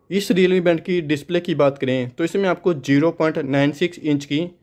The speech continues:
color display देखने को मिलती है और अदर option देखने को मिलता है। आप running करते हो तो आपकी ये tracking का दिखा देता है, उसको थोड़ा press करने पे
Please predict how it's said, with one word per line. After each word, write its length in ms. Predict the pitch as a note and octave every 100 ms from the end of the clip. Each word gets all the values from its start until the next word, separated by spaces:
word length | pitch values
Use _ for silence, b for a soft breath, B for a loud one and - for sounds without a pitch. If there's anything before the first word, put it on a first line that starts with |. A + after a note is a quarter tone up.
| _ -
color 180 | D3 E3
display 340 | E3+ D3 D#3+
देखने 260 | D3 C#3+ C#3+
को 120 | C#3+
मिलती 260 | C3+ B2
है 220 | C3 B2 A#2+ _ _ -
और 180 | D3 D#3+
अदर 360 | - C#3+ F3
option 340 | E3+ D#3+ F3+ D#3+
देखने 240 | D3 D3+
को 80 | D#3
मिलता 240 | D3+ D3+
है। 180 | E3 F3+ -
आप 200 | C#3+ D3
running 300 | C#3+ C#3 D#3
करते 280 | D3+ C#3+ C#3+
हो 120 | E3+ F#3 b b _ -
तो 100 | D#3+
आपकी 320 | D#3+ D#3+ G3 F#3+ -
ये 180 | D3+ D#3+
tracking 360 | C#3+ C3 D3 C#3+
का 100 | D3
दिखा 240 | C#3 C#3
देता 220 | C3 C3
है, 200 | D3+ F#3+ _ _ _ _ _ _
उसको 220 | C3 -
थोड़ा 200 | F#3 F3 F3
press 260 | D#3 D3
करने 220 | - D#3 C#3+
पे 200 | D3+